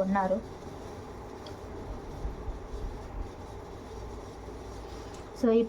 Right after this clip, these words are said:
పర్సన్ ఏంటంటే ఏ, ఆ, మొత్తం అయిపోయింది, ఇంకేం లేదు, మొత్తం రిలేషన్ ఎండ్ అయిపోయింది అనుకున్నా సరే ఈ రిలేషన్లో ఈ పర్సన్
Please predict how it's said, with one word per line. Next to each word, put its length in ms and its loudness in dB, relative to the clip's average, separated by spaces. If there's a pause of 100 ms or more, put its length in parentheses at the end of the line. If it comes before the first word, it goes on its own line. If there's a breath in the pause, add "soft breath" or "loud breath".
పర్సన్ 380 10
ఏంటంటే 460 12 (600)
ఏ, 20 10 (380)
ఆ, 20 12 (500)
మొత్తం 320 10 (120)
అయిపోయింది, 560 10
ఇంకేం 340 10 (160)
లేదు, 300 10 (420)
మొత్తం 260 6 (100)
రిలేషన్ 400 8
ఎండ్ 200 4
అయిపోయింది 480 8
అనుకున్నా 440 10 (120)
సరే 200 10 (1800)
ఈ 20 12 (140)
రిలేషన్లో 680 10 (2250)
ఈ 40 10 (100)
పర్సన్ 360 10